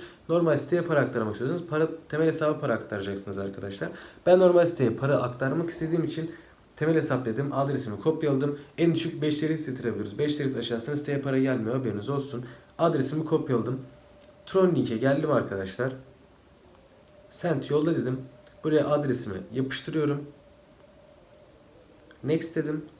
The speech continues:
Yüz T R X yatırmak istiyorum. Ben doksan sekiz nokta doksan T R X gidiyor.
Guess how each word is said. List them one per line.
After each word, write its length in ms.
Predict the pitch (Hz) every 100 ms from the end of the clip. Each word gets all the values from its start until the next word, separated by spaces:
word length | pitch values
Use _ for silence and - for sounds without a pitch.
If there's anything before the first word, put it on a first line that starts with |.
| - - - - - - - - - - -
Yüz 200 | 190 196
T 120 | 185
R 40 | 180
X 120 | 180
yatırmak 320 | 139 120 113
istiyorum. 340 | - 113 113
Ben 180 | 160 170
doksan 300 | 160 151 160
sekiz 200 | 156 156
nokta 280 | 131 135 143
doksan 360 | 143 143 160 147 - - - - -
T 140 | - 147
R 80 | 147
X 140 | 147
gidiyor. 320 | 110 98 127